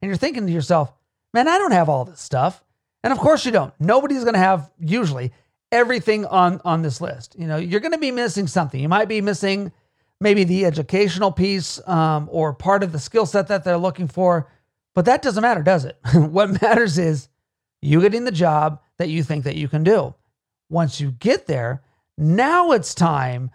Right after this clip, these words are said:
to do what you were hired to do, which is jump into your responsibilities. So how do you help your people understand what their roles and responsibilities are? And we come back to my,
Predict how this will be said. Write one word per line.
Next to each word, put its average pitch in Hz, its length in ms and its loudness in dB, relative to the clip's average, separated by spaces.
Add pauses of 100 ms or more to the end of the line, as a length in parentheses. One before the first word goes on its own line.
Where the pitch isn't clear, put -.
(440)
to 180 100 2
do 180 160 4
what 214 120 0
you 196 100 -2
were 190 120 2
hired 175 260 4
to 165 80 -2
do, 170 260 2
which 147 300 -4
is 147 160 -2
jump 180 280 -2
into 165 240 -2
your 160 460 -4
responsibilities. 151 1200 -2 (800)
So 165 300 2 (340)
how 196 160 2
do 320 80 2
you 320 80 4
help 180 260 2
your 170 340 2
people 165 300 -4
understand 156 440 -4
what 139 180 -6
their 180 180 0
roles 175 500 2
and 269 140 -6
responsibilities 190 920 -2
are? 123 260 -6 (540)
And 196 100 -4
we 214 100 2
come 254 160 2
back 254 200 4
to 226 60 -8
my, 196 200 0